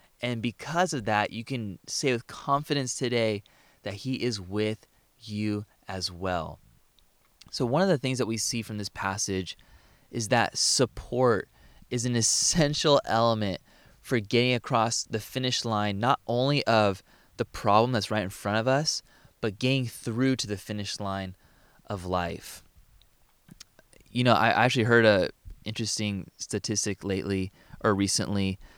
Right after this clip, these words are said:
that said that it's been reported that people who get injections, like, get a shot,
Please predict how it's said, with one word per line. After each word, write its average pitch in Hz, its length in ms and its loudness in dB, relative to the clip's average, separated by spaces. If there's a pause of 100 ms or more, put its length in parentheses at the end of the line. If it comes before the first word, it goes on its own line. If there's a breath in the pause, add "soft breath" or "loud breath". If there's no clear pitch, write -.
(300 soft breath)
that 110 140 0
said 127 180 2
that 120 140 8
it's 127 100 2
been 170 100 2
reported 135 560 2
that 101 200 -4
people 143 360 -4
who 120 460 -2 (360 soft breath)
get 139 180 2
injections, 104 880 -4
like, 90 120 -10
get - 180 -6
a 104 40 -6
shot, 95 600 -2